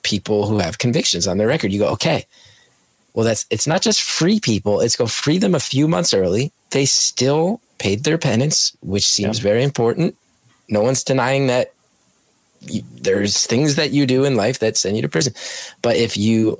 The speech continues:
Speaker 1: are looking to be reformed, you're looking to move on with your life, how do we make sure you can find employment? How do you make
Speaker 2: Yeah.
Speaker 1: sure you feel like you can participate in political systems, in unions?" And one thing about New Jersey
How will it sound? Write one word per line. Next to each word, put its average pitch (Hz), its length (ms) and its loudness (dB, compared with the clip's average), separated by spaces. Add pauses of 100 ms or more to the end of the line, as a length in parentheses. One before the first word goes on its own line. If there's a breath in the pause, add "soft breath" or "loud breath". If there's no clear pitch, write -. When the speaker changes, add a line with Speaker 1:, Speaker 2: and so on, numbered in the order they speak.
Speaker 1:
are - 200 0
looking 113 400 0
to 127 160 0
be 135 160 2
reformed, 123 480 0
you're 110 120 2
looking 107 180 0
to 127 40 2
move 131 120 2
on 131 120 2
with 135 100 -2
your 120 100 2
life, 110 160 0 (520 loud breath)
how 110 180 0
do 120 60 2
we 123 60 2
make 123 160 2
sure 131 160 0
you 127 140 0
can 135 140 0
find 131 300 -2
employment? 139 560 -4
How - 260 -2
do 120 80 2
you 127 100 2
make 123 180 0
Speaker 2:
Yeah. - 140 0
Speaker 1:
sure 131 440 2 (680 soft breath)
you 120 160 0
feel 127 200 2
like 131 140 4
you 135 80 2
can 135 120 -2
participate 139 760 0
in 143 180 0
political 160 480 0
systems, - 480 -2
in 107 220 0
unions?" 113 600 0 (520 loud breath)
And 127 400 0 (1700)
one 135 340 0
thing 160 240 0
about 117 260 0
New 110 140 0
Jersey 98 640 -2